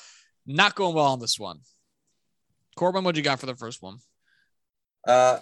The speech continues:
Speaker 2: I had a opposite of yours, one that's looking really fucking good. Tom Brady finishes top three in passing yards, touchdowns, and lead the Bucs to the best record in the N F C,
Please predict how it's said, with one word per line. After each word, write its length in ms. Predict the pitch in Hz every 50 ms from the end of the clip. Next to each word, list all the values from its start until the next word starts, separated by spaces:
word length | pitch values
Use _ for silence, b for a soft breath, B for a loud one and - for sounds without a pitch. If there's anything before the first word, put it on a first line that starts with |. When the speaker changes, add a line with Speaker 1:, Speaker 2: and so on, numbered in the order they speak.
| - -
Speaker 2:
I 180 | 127 139 156 175
had 640 | 175 165 165 160 147 139 139 135 139 139 135 107 -
a 520 | 113 113 110 113 110 110 110 107 104 - _ _ _ _ - - - - - _ _ _ _ _ _ _ _ _ _ _ _ -
opposite 400 | 120 135 151 151 - - 120 104
of 100 | 95 90
yours, 440 | 92 95 92 92 95 101 98 - -
one 160 | 107 101 101
that's 200 | 101 95 - -
looking 480 | 104 92 - 98 92 90 90 90 87 - -
really 280 | 92 98 104 107 107 101
fucking 420 | 95 - 101 92 85 - 90 85
good. 320 | 82 87 90 92 92 85 - - - -
Tom 220 | 120 120 127 123
Brady 280 | 123 127 120 120 120 113
finishes 520 | - 123 117 113 107 - - 107 98 -
top 340 | - 135 127 127 120 - -
three 180 | 123 117 117
in 80 | 110 104
passing 480 | 98 - 131 131 135 131 - - 131 123
yards, 460 | 123 120 120 120 120 117 110 - -
touchdowns, 960 | - - 127 120 113 117 - - 113 110 107 107 107 104 101 98 - - - -
and 140 | 98 98 101
lead 200 | 107 113 110 -
the 80 | 101
Bucs 360 | 85 110 104 104 104 - -
to 80 | - 98
the 60 | 90
best 300 | 82 85 98 98 95 - 104
record 320 | 98 95 - - 95 95
in 80 | 90 90
the 100 | 92 90
N 80 | 90
F 140 | 90 87 -
C, 440 | - - 98 95 92 92 90 85